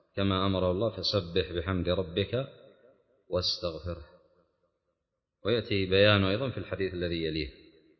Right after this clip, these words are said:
قال: "حدثنا أبو النعمان قال: حدثنا أبو عوانة عن أبي بشر عن سعيد بن جبير عن ابن عباس رضي الله عنهما قال:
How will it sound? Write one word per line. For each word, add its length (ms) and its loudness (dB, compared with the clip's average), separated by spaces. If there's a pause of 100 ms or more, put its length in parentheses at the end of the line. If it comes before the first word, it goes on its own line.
(560)
قال: 260 10
"حدثنا 600 8
أبو 120 6
النعمان 680 8
قال: 280 8
حدثنا 640 6
أبو 180 6
عوانة 760 8 (1800)
عن 220 8
أبي 440 8
بشر 260 2
عن 200 4 (100)
سعيد 260 8
بن 220 6
جبير 480 8
عن 140 2
ابن 180 4
عباس 580 4
رضي 260 4
الله 320 4
عنهما 440 2
قال: 560 0